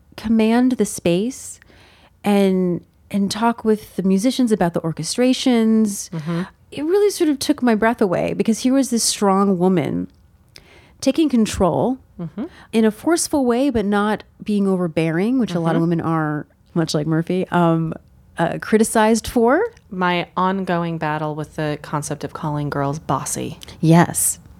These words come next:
Speaker 1: So she was being bossy.
Speaker 2: How dare she?
Speaker 1: But in an awesome way.
Speaker 2: It's always awesome.
Speaker 1: And then she went up and she sang a song called I Can Do Anything.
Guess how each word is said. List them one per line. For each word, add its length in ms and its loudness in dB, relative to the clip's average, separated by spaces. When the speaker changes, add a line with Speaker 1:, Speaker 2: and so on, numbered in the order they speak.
Speaker 1:
So 160 -4
she 200 -2
was 180 -2
being 260 0
bossy. 720 -4
Speaker 2:
How 220 -4
dare 320 4
she? 320 -6
Speaker 1:
But 120 6
in 80 6
an 280 4
awesome 400 4
way. 540 -6
Speaker 2:
It's 200 -4
always 360 -16
awesome. 140 -20
Speaker 1:
And 160 0
then 160 2
she 220 -2
went 220 2
up 320 -2
and 160 -2
she 140 -6
sang 280 0
a 60 2
song 320 2
called 320 -2
I 140 0
Can 160 -2
Do 160 0
Anything. 600 -4